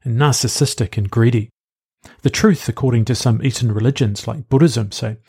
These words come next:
is that there is no self, and to achieve a state of enlightenment and awareness of this fact through meditation is to achieve the state of nirvana.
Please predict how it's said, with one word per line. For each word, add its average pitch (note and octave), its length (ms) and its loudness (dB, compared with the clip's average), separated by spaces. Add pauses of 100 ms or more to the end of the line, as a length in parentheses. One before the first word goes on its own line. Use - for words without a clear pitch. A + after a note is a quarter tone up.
(360)
is C#3+ 160 -2
that - 260 -2
there C#3+ 140 2
is C#3 200 -2
no F3 180 6
self, - 500 -2 (180)
and D3+ 160 2
to C#3 120 2
achieve F3 360 2
a C3+ 60 0
state C#3 240 2
of B2+ 100 0
enlightenment A#2+ 720 2
and A#2 100 0
awareness D#3+ 480 2
of D#3 120 -2
this A2+ 180 -4
fact - 280 -4
through A2+ 220 -4
meditation A#2+ 720 0 (360)
is B2+ 100 -4
to B2+ 120 2
achieve D3 340 2
the G#2+ 100 -2
state B2 380 0 (240)
of A2+ 180 -2
nirvana. A2 500 0